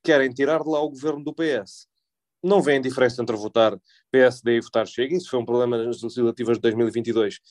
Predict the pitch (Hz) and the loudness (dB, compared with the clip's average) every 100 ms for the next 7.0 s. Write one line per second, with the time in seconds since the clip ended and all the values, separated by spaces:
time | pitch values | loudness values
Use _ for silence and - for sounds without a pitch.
0 | _ _ 196 151 120 - 131 117 117 120 | _ _ 0 2 0 -2 -4 -2 -2 -4
1 | 110 113 120 104 98 - 120 117 98 95 | -4 -4 -4 -4 -6 -2 0 0 -4 -12
2 | _ - 107 95 113 113 - - 107 92 | _ -12 -10 -4 -2 -4 -10 -12 -12 -12
3 | _ _ _ - 113 127 117 120 117 95 | _ _ _ -2 4 6 6 6 4 4
4 | - - - 165 - - 113 107 107 104 | -6 -6 0 0 0 2 4 6 4 4
5 | - - 101 95 95 95 101 98 98 143 | 0 0 0 0 -6 -6 -2 -2 0 2
6 | 175 175 - 120 107 107 107 107 101 90 | 2 2 -2 2 2 0 -6 -4 -4 -6